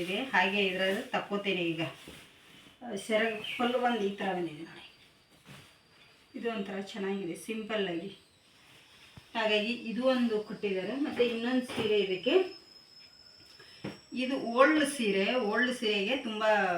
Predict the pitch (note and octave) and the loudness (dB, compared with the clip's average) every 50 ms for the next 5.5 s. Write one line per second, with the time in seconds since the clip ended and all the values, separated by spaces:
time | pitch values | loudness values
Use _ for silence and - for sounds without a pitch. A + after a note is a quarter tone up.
0 | F3 F3 G3 G3+ A3 A#3 A#3 A3+ G#3 G3+ G#3 G3+ G3 G3 G3+ - F3+ E3+ F3 G3 | -2 -2 0 0 0 0 0 -2 -2 -2 0 0 0 0 -2 -2 -2 -2 -2 0
1 | G3+ G3 F#3 F#3+ F#3 F#3 F#3 E3+ - - F#3+ E3+ E3 E3 - F3+ D#3+ D#3+ - B3 | 0 0 -2 -4 -6 -8 -8 -10 -10 -6 -4 -2 -2 -2 -4 -8 -10 -4 -2 0
2 | D#4+ E4+ - - - - - - - - - G#3 G#3+ G#3+ G#3+ C4 C#4 F4 - - | 0 0 -2 -6 -14 -18 -20 -20 -12 -8 -4 -4 -2 0 2 2 2 2 0 -4
3 | - - - - - - - - - - - - - - A3 G#3+ A3 G#3+ F#3+ F3+ | -10 -16 -20 -20 -20 -20 -20 -20 -20 -20 -20 -20 -16 -12 -10 -8 -8 -8 -6 -2
4 | G3 G3 F#3+ F#3+ G3+ - G#3 G3+ G3+ G#3 A3 A#3+ - - - - - - - _ | 0 0 0 0 -2 -2 -2 0 0 0 0 -2 -6 -10 -18 -20 -20 -20 -20 _
5 | _ _ - C4 C#4 D4+ D4 - - | _ _ -2 2 4 4 4 2 0